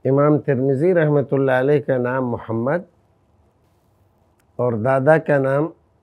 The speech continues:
موسیٰ اور پردادا کا نام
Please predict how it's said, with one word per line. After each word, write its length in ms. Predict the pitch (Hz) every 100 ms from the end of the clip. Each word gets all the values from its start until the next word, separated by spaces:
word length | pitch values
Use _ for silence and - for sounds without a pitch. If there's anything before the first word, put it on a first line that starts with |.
| _ _ _ _ _ _ _ _ _ _ -
موسیٰ 480 | 127 156 139 - 73 - _ _ _ _ _ -
اور 100 | 117
پردادا 600 | - 123 117 143 147 165
کا 200 | 165 139
نام 300 | 123 135